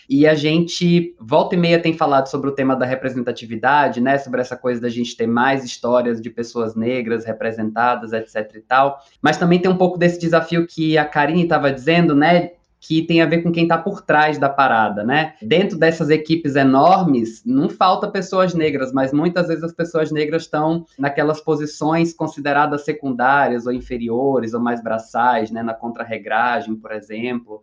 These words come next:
E raramente nas posições criativas, as pessoas que tão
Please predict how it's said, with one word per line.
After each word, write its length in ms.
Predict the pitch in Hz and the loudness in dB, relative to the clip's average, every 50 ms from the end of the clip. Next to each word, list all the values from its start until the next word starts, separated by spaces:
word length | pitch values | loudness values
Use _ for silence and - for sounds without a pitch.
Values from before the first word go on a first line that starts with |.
| _ _ _ | _ _ _
E 240 | - - 127 135 131 | -4 -2 0 0 0
raramente 880 | 127 143 143 147 139 135 131 147 147 151 160 170 170 - - 175 165 | 2 2 2 4 4 4 4 4 2 4 2 2 0 -2 0 0 2
nas 220 | 160 160 156 156 | 2 2 0 0
posições 580 | - 165 160 151 151 151 - 165 160 165 170 165 | -2 -2 -2 -2 -4 -4 -4 0 0 0 0 0
criativas, 760 | - 190 180 185 196 - - - - 180 175 165 139 131 131 | 0 0 2 2 0 -2 -4 -4 0 0 0 0 0 -4 -4
as 120 | 135 131 | -6 -6
pessoas 360 | - 147 143 - - 147 147 | -6 -6 -4 -4 -4 -4 -4
que 140 | - - 165 | -6 -8 -14
tão 460 | 165 - 156 147 147 156 156 160 165 | -8 -4 -2 0 2 2 0 0 -2